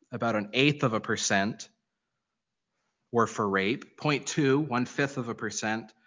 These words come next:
were in cases where the wo-, the mother's life was endangered. And point nine, or less than one percent, were for serious abnormalities with the infant. So it stands that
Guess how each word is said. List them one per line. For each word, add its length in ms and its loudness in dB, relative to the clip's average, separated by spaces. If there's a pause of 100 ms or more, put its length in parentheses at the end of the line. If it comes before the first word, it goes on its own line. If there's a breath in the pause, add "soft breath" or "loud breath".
(580)
were 220 4
in 100 2
cases 420 2
where 140 0
the 100 0
wo-, 320 0
the 120 -2
mother's 440 0
life 300 2
was 140 -6
endangered. 640 -2 (480 soft breath)
And 320 -2 (200)
point 280 4
nine, 440 6
or 160 2
less 280 4
than 180 0
one 240 0
percent, 480 -4
were 140 0
for 280 -2
serious 840 2 (360)
abnormalities 920 4
with 360 -2 (280)
the 180 -2
infant. 480 -4 (2250 loud breath)
So 260 10
it 80 10
stands 720 10
that 280 4